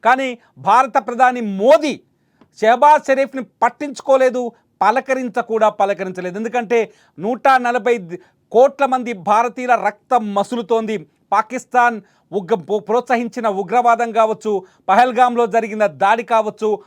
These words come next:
ఆపరేషన్ సింధూర్తో దొంగ దెబ్బగా వర్ణించి తమను తాము పాకిస్తాన్ సమర్థించుకోవడం కావచ్చు, ఈ పరిణామాలన్నీ చూస్తుంటే షెహబాజ్ షరీఫ్ని పలకరించాలన్న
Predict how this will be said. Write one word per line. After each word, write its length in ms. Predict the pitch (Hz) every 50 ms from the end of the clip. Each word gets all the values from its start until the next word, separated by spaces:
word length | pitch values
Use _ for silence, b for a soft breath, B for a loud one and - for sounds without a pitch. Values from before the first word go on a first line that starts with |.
| b b b
ఆపరేషన్ 540 | 156 208 233 233 262 254 247 240 247 233 214
సింధూర్తో 640 | 214 - 226 226 220 240 240 214 175 226 214 185 - b b b
దొంగ 480 | 143 127 120 202 220 254 262 269 262
దెబ్బగా 560 | 240 185 226 240 190 202 247 214 240 233 233 220 b b b b b
వర్ణించి 640 | 139 175 202 214 233 254 247 - - 240 240 233 226 _ _ _ - 185
తమను 220 | 196 220 254 254 254
తాము 300 | 202 254 240 226 240 226
పాకిస్తాన్ 560 | 170 208 196 180 202 208 - 247 233 226 214
సమర్థించుకోవడం 840 | - - 202 196 233 233 180 240 226 180 - - 208 208 196 190
కావచ్చు, 300 | 175 170 165 156 147 -
ఈ 20 | 208
పరిణామాలన్నీ 720 | - - 214 240 285 277 285 294 285 285 269 262 254 254
చూస్తుంటే 680 | 247 - 240 240 233 - 254 240 180 247 247 240 233 b b b b b
షెహబాజ్ 400 | - 220 220 233 226 262 254 233
షరీఫ్ని 320 | - 240 220 233 214 180 226
పలకరించాలన్న 960 | 180 220 214 226 - 226 226 220 214 - 233 214 220 214 214 214 208 202